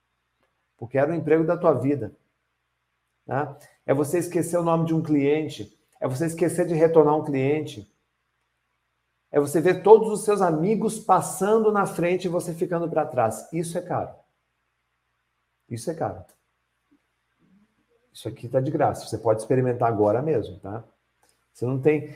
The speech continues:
e não tem vaga pra todo mundo, tá, gente? É, esse papo, "Ah, as vagas são limi-", sim, as vagas são limitadas. Nós temos um suporte pros alunos, tá? Nós temos um suporte muito competente pros nossos alunos, por isso a gente não admite muitas pessoas. Então,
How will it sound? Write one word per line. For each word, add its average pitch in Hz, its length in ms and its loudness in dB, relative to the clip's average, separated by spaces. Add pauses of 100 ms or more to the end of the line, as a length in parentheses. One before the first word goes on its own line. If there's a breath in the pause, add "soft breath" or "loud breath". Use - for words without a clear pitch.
(160 loud breath)
e 127 80 2
não 165 160 6
tem 190 160 4
vaga 165 320 8
pra 175 160 10
todo 175 240 4
mundo, 127 320 2
tá, 127 180 4
gente? 117 420 -2
É, 120 460 4
esse 131 260 0
papo, 151 260 6
"Ah, 165 240 6
as 135 220 2
vagas 160 340 4
são 156 160 -4
limi-", 139 420 -6
sim, 139 300 0
as 127 240 2
vagas 156 340 2
são 170 200 -2
limitadas. 143 640 -2 (300 soft breath)
Nós 135 240 -4
temos 156 260 0
um 143 80 -6
suporte 139 640 0
pros 123 240 -6
alunos, 143 640 0
tá? 151 400 -2 (240 loud breath)
Nós 127 160 -6
temos 147 180 -4
um 151 80 -2
suporte 135 560 0
muito 160 400 0
competente 135 520 -2
pros 127 160 -4
nossos 127 240 -2
alunos, 135 320 0
por 147 160 0
isso 147 120 -2
a 151 40 0
gente 151 240 -4
não 151 120 0
admite 151 520 -4
muitas 143 260 -4
pessoas. 117 420 0
Então, 135 300 -2